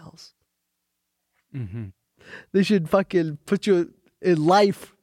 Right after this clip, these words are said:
Speaker 1: for <laughs> prison, prison.
Speaker 2: So you, you go streaking, a police captures you. How long are you in jail for? Are you
Speaker 1: Oh,
Speaker 2: out?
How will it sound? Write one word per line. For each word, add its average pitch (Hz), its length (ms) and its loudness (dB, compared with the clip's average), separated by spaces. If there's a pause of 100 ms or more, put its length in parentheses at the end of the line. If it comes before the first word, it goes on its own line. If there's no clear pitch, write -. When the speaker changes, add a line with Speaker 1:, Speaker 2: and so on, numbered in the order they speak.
(120)
Speaker 1:
for - 200 -4
<laughs> - 100 -8
prison, 214 400 2
prison. 175 580 -2 (920)
Speaker 2:
So 180 460 0
you, 190 420 -2
you 190 160 0
go 214 120 2
streaking, 190 880 -2
a 156 60 -12
police 170 340 -4
captures 170 500 -4
you. 180 580 2
How 165 200 -2
long 160 240 0
are 151 40 0
you 143 160 0
in 135 60 -2
jail 120 220 -2
for? 104 180 -12
Are 123 120 0
you 156 60 2
Speaker 1:
Oh, 220 160 4
Speaker 2:
out? 120 220 0